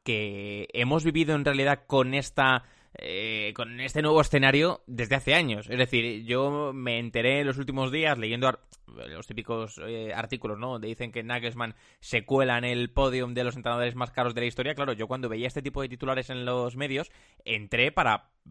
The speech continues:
preguntarme, preguntándome quiénes eran los otros entrenadores por los cuales se había pagado dinero. Y es verdad que hay operaciones que quizá aquí en España pasaron un poco más de puntillas, o yo al menos personalmente no les presté tanta atención en su momento,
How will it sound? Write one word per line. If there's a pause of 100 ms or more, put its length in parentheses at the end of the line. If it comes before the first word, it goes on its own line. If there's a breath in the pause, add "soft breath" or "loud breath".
(100)
preguntarme,
preguntándome
quiénes
eran
los
otros
entrenadores
por
los
cuales
se
había
pagado
dinero.
Y
es
verdad (320 soft breath)
que
hay
operaciones
que
quizá
aquí
en
España
pasaron
un
poco
más
de
puntillas,
o
yo
al
menos (320 soft breath)
personalmente
no
les
presté
tanta
atención
en
su
momento,